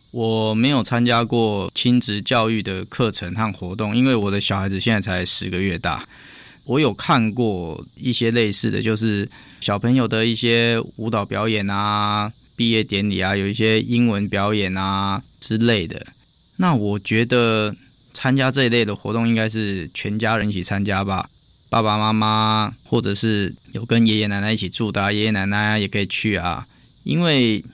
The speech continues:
小朋友的成长非常的重要，有父母的关爱和没有父母的关爱，在小孩子心灵上是会造成他成长的一个蛮重要的一个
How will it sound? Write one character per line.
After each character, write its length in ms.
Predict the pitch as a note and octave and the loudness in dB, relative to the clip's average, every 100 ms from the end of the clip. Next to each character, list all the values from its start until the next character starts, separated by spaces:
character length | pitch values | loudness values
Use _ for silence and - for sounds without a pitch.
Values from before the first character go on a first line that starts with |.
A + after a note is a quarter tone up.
| - | -8
小 220 | - A2+ | -2 0
朋 120 | A#2 | 2
友 80 | D3+ | 2
的 100 | A#2 | 0
成 200 | - A2 | 0 -2
长 160 | G#2+ G2+ | -2 0
非 140 | A2+ | 0
常 180 | - G2 | 0 -2
的 80 | F#2+ | -2
重 320 | - G2 D#2+ | -2 -2 -2
要， 260 | F#2 - - _ _ - | -4 -6 -12 _ _ -10
有 180 | G2+ F#2 | -6 -6
父 260 | - E3+ B2+ | -2 2 4
母 260 | G2+ F2 A#2 - | 2 -2 -10 -12
的 100 | - G2 | -10 -6
关 320 | A#2 A2 A2+ | -2 0 2
爱 340 | G#2+ F#2+ - - _ _ | 0 -2 -8 -16 _ _
和 200 | - B2 | -4 0
没 140 | G#2 G#2 | 0 0
有 120 | F#2+ | -4
父 180 | - G#2 | -4 -6
母 140 | F2 | -4
的 100 | D#2 | -8
关 260 | - F#2+ F#2+ | -6 -6 -4
爱， 240 | F2+ - - - _ _ | -4 -6 -14 -20 _ _
在 200 | - A2+ | -2 -2
小 140 | - F#2 | 0 -4
孩 60 | |
子 100 | F#2+ | -4
心 200 | F2+ G#2+ | -2 -2
灵 160 | G2 F#2+ | 0 -2
上 260 | A2 G#2+ F2+ | -4 -4 -4
是 240 | G#2 F#2+ | -4 -4
会 400 | G2 G#2+ F#2 F2 - - - - - - - | -2 -2 -2 -6 -12 -20 -20 -20 -20 -20 -12
造 160 | - A2 | -2 -2
成 140 | G2 | 0
他 120 | G2+ G2+ | -4 -4
成 280 | - G#2 | -2 0
长 220 | A2 G#2 F#2 | 2 0 -2
的 120 | G2 | -4
一 20 | |
个 140 | F#2 | -4
蛮 240 | F#2 G2 A2 | -4 -2 -2
重 340 | - D3 A2 | 0 0 2
要 200 | A2 F#2 | 0 0
的 120 | F2 | -4
一 60 | F2+ | -4
个 160 | F2 | -6